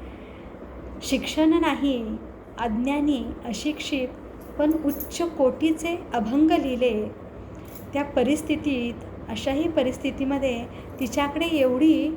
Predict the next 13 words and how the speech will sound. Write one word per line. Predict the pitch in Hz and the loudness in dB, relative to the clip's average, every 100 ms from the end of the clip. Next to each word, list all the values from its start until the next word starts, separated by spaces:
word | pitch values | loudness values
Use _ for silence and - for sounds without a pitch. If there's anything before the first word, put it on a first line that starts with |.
| - - 247 | -6 -12 -4
उदात्त | 254 294 339 - 370 | 2 2 2 0 -2
विचारशक्ती | 320 269 - 311 311 339 - 339 | 0 0 0 -2 -2 -6 -6 -8
कुठून | 330 294 - 392 | -2 -2 0 0
आली | 392 339 339 | 0 2 2
असेल | - 311 277 | 2 -2 -2
हो? | 240 233 - - - - - - - - - - - - - 254 | -2 -4 -12 -14 -14 -14 -14 -14 -14 -14 -14 -14 -12 -12 -6 0
उदात्त | 262 330 320 370 | 2 2 0 -4
भावना | 302 294 302 | -2 0 0
एवढी | 339 320 349 | 0 -2 -6
कुठून | 294 269 339 | -6 -4 -2
आली | 392 339 311 | 0 2 2
असेल | 311 302 | 2 -2
हो? | 285 262 | -2 -2